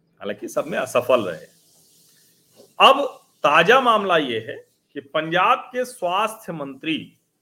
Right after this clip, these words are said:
उन्होंने एक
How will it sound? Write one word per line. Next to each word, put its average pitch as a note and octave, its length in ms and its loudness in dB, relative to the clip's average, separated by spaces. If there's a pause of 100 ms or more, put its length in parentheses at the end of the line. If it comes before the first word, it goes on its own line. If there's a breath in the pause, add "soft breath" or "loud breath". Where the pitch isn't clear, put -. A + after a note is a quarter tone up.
(1700)
उन्होंने F#3+ 680 -2 (960)
एक C3+ 440 -8